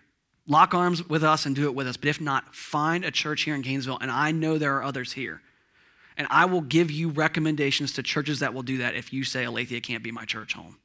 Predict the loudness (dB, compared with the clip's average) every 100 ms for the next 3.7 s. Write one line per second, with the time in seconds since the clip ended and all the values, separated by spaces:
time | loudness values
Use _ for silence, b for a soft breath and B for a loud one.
0 | _ _ b b b b b b -2 0
1 | 2 2 0 -6 -8 -8 -2 0 0 0
2 | 0 0 -2 -2 0 -2 -2 -6 -4 -4
3 | -6 -8 -10 -12 -12 -16 -20